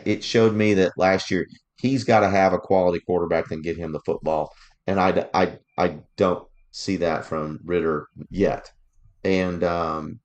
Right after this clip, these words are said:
uh, certainly, um, s-, we'll certainly see, uh, what happens there. But, but that, to me, Pitts would be at the bottom of that. But, but still, I think that gets you, once you get past those guys,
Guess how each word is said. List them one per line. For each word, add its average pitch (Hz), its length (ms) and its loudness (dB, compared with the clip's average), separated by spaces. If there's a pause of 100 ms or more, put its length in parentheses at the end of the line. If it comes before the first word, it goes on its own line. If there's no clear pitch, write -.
uh, 80 400 -6
certainly, 85 600 -4 (440)
um, 78 480 -6 (220)
s-, - 140 -20
we'll 85 140 -6
certainly 82 340 -8
see, 73 400 -6 (200)
uh, 78 120 -4
what 73 220 -6
happens 71 380 -8
there. 64 140 -6
But, - 220 -6
but 113 140 4
that, 127 220 6
to 127 60 4
me, 110 260 4 (300)
Pitts - 220 4
would 107 100 2
be 98 100 4
at 90 80 0
the 90 80 -2
bottom 85 260 2
of 80 40 -2
that. 87 120 4
But, 127 140 4 (120)
but 135 140 2
still, - 300 0 (220)
I 135 120 4
think 151 260 0
that 127 180 2
gets 131 180 0
you, 110 120 0
once 131 280 2
you 143 80 0
get 135 180 2
past 123 300 0
those 110 180 2
guys, 107 460 2